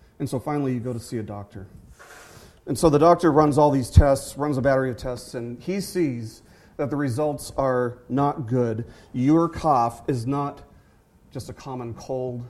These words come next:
It's not, uh, even the flu. It's lung cancer.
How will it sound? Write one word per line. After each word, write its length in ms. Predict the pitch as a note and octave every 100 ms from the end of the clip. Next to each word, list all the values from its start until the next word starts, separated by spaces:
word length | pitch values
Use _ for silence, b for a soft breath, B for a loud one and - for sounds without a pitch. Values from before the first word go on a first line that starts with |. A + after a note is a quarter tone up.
| - -
It's 200 | G#2 C3+
not, 400 | B2+ A#2+ A#2+ - b b
uh, 380 | A2+ A2 A2 A2 A2+
even 260 | - B2+ B2+
the 80 | A2
flu. 600 | - D3+ D3+ D3 C#3+ B B B B -
It's 180 | A#2
lung 240 | B2 A#2 A2
cancer. 480 | - F#2+ F2 G2